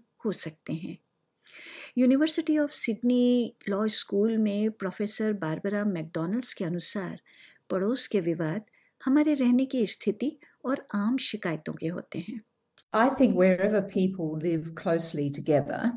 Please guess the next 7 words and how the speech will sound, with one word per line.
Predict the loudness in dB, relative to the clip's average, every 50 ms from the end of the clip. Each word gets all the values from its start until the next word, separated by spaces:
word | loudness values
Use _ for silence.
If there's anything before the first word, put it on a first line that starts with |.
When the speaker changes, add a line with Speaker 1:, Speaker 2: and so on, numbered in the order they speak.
| -4 2
Speaker 2:
there | 4 6 8 8 6
will | 6 6 6 6 6
be | 6 6 6
neighborhood | 6 6 6 6 4 4 2 0 0 0 0 -2 -2 -4 -4
disputes. | -6 -6 -4 -2 -2 -2 -2 -4 -6 -6 -6 -6 -6 -6 -10 -16 _ _ _ _ 2
And | 4 6 8 8 8 8 6
sometimes | 4 4 4 6 6 6 6 4 2 2 2 2 0 -2 -4